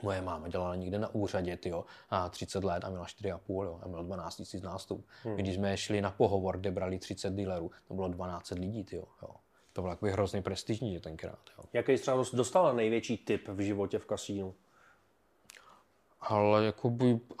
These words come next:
Speaker 1: asi, já nevím, kolem dvou set liber,
Speaker 2: Hmm,
Speaker 1: no.
Speaker 2: to není
Speaker 1: Jo.
Speaker 2: špatný.
Speaker 1: Ona jako potom toho ten, eh, jakoby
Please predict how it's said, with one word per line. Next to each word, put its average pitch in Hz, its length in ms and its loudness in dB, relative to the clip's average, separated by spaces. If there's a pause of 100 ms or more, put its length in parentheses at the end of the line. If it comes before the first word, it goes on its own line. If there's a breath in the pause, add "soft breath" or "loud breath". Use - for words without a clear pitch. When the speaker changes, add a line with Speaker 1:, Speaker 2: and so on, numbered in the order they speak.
Speaker 1:
asi, - 240 -4
já 101 80 0
nevím, 98 140 -4
kolem 113 180 0
dvou 92 180 0
set 113 200 0
liber, 95 440 -2 (220)
Speaker 2:
Hmm, 113 100 4
Speaker 1:
no. 98 240 0 (180)
Speaker 2:
to - 80 -12
není 110 140 -6
Speaker 1:
Jo. 104 120 -4
Speaker 2:
špatný. 104 220 -10 (420 loud breath)
Speaker 1:
Ona 120 200 10
jako 123 500 8 (100)
potom 123 280 4
toho 127 140 8
ten, 127 200 4
eh, 123 340 6
jakoby 135 1040 4